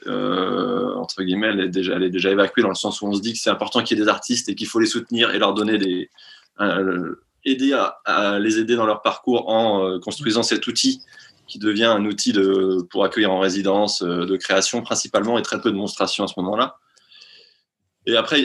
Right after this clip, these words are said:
et après une dizaine d'années d'activité, que le, l'histoire se développe petit à petit, le lieu était plutôt, fonctionnait plutôt comme un laboratoire, un peu fermé, euh, sur lui-même. Et pour les habitants en dehors, c'était quand même quelque chose d'assez, euh, incongru et, euh, et étonnant, voire questionnant. Et, euh,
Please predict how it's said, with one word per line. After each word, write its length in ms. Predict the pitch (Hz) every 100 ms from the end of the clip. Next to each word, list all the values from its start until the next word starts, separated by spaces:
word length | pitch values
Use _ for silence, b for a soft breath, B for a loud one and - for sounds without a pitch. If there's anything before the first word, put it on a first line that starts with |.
| 120
et 60 |
après 200 | 117 147
une 100 | 139
dizaine 340 | 120 123 127 123
d'années 240 | 120 123
d'activité, 560 | 113 107 113 113 117 135
que 80 | 120
le, 160 | 107
l'histoire 380 | 104 104 - 117
se 100 | 110
développe 340 | 107 101 120
petit 260 | 113 107 -
à 40 | 107
petit, 160 | -
le 100 | 135
lieu 120 | 123
était 160 | 131 123
plutôt, 320 | - 107 123
fonctionnait 360 | 110 110 110 107
plutôt 180 | - 120
comme 160 | 107
un 20 |
laboratoire, 640 | 104 101 104 101 - 135 120
un 60 | 90
peu 160 | 110
fermé, 400 | 101 98 98 107
euh, 160 | 98 90
sur 180 | - 101
lui-même. 440 | 95 120 143 90 - B B B B -
Et 100 | 101
pour 140 | 101 120
les 100 | 107
habitants 380 | 107 110 123 110
en 20 |
dehors, 300 | 104 120 143
c'était 220 | - 101
quand 100 | 107
même 80 | 110
quelque 160 | 104 -
chose 220 | 120 98
d'assez, 320 | 98 - 113
euh, 360 | 98 95 95 92
incongru 760 | 98 - 101 101 110 120 104
et, 120 | 95
euh, 680 | 95 90 87 90 90 90 87 -
et 220 | 95 92
étonnant, 340 | 92 104 101 107
voire 160 | 101
questionnant. 520 | - 104 - 98 92 - B B B B B _
Et, 240 | 107 110 110
euh, 340 | 98 95 95